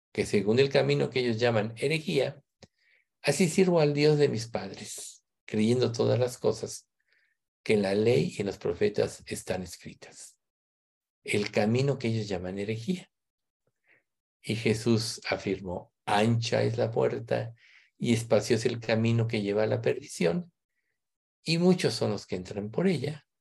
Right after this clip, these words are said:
porque estrecha la puerta y angosto el camino que lleva a la vida, y pocos son los que la hallan".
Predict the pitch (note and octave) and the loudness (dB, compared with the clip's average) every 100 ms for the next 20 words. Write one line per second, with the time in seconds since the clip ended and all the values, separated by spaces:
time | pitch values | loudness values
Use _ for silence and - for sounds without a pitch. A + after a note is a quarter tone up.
0 | _ _ _ _ _ _ A2 G#2+ G2+ - | _ _ _ _ _ _ -2 -2 -4 -8
1 | - G#2+ - A#2 A2+ A#2 A2 A2 F2+ F#2 | 0 0 2 -2 0 0 0 0 -2 -4
2 | G#2+ - A#2 B2 A#2+ A2+ A2+ A2+ - _ | -6 -4 -4 -2 -2 -2 -2 -6 -14 _
3 | _ _ - F#2+ G2 G#2 A#2+ C3+ G#2 G2 | _ _ -12 -8 -2 -2 -2 -2 -4 -6
4 | - - _ _ _ _ - B2+ A#2 C3 | -8 -16 _ _ _ _ -8 -6 0 0
5 | C3 A#2+ - G2+ G2+ G#2 - _ _ _ | 0 -4 -4 -4 -4 -6 -16 _ _ _
6 | G2+ F2 - - G#2+ - - - - - | -8 -8 -8 -14 -14 -14 -14 -18 -20 -20